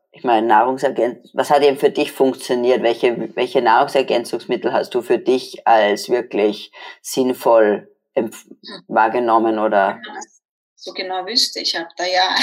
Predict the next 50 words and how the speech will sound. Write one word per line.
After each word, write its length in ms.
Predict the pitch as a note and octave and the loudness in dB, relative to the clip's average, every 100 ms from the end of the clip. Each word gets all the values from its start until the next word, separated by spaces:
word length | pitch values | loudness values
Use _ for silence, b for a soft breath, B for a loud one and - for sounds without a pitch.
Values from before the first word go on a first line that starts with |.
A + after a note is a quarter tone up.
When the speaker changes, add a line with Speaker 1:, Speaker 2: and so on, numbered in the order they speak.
| - - | 0 0
Speaker 2:
<laughs> 600 | - - C#4+ - D#4 - | -2 -2 0 0 0 2
alles 260 | C#4 C4 | 2 2
eingenommen, 500 | - A3 B3+ B3 B3 B3 | 0 0 0 0 0 0
was 180 | A#3+ - | 0 -2
gut 160 | A#3+ | -2
und 180 | C4 C4 | -2 0
teuer 320 | G3+ A#3 A3 | 0 2 4
war. 200 | G3+ F#3+ B B B B B | 2 0 B B B B B
Speaker 1:
Oder, 160 | - G2 | 0 2
Speaker 2:
Also 300 | C#3 - - | 4 4 4
Speaker 1:
oder 160 | C#3 C#3 | 4 4
was 180 | D3+ | 4
würdest 300 | D3+ D#3 D3+ | 4 4 4
du 60 | D3+ | 4
jetzt 340 | C3+ C#3 C#3 | 4 4 2
sagen, 380 | - C3+ C#3 C#3 | 4 6 6 6
würdest 260 | C#3 C3+ C3+ | 4 4 4
sagen, 580 | C#3 C3 C3+ C3+ - - - - - | 4 4 4 2 0 -6 -14 -6 0
auf 220 | C#3 - - | 0 0 2
all 180 | C3+ C#3+ | 4 6
dem, 200 | D3 C3+ | 4 4
was 160 | C3+ | 0
du 80 | C3 | 0
recherchiert 560 | C3 B2+ C3 - E3 E3+ | 0 0 0 4 4 4
hast 180 | D3 | 2
und 80 | C#3 | 0
aus 140 | A#2 - | -4 0
deiner 260 | C3 C3 | 2 4
eigenen 460 | F2 A#2+ B2+ B2+ A#2+ | 4 2 2 2 2
Erfahrung 520 | G#2+ - G#2 A#2 B2 | 0 2 2 2 2
heraus, 380 | A#2+ G#2 F2+ - | -2 0 0 0
was 140 | B2 | -2
würdest 300 | B2+ B2 B2+ | 0 0 0
du 40 | B2+ | -2
sagen, 600 | C3 A#2+ B2 B2 A#2 - _ _ _ | 2 2 2 0 -4 -6 _ _ _
macht 320 | B2 A#2+ - | -2 -2 -4
sicherlich 540 | C3+ C#3+ B2+ A#2+ - | -4 0 0 0 -2
Sinn? 300 | - B2 A#2+ _ _ _ _ _ _ _ _ _ B B B B _ _ | -4 -4 -6 _ _ _ _ _ _ _ _ _ B B B B _ _
Speaker 2:
Nachdem 300 | A3+ A#3 A#3 | -2 0 0
ich 80 | A#3 | 2
ja 220 | A3 G#3 | 4 4
auch 40 | G#3 | 4
einen, 260 | G3+ G3+ | 2 2
einen 340 | G3 G3 G3 G3 | 0 0 0 2
Hashimoto 520 | G3 G3+ G3 A#3 C#4 | 2 0 -2 -2 0
dann 180 | C4+ B3 | 2 2
auch 100 | B3+ | 0
noch 180 | A#3+ | 0
bekommen 500 | A#3+ A#3 B3 C4 C4 | -2 -2 0 2 2
habe, 200 | A#3+ B3 | 2 2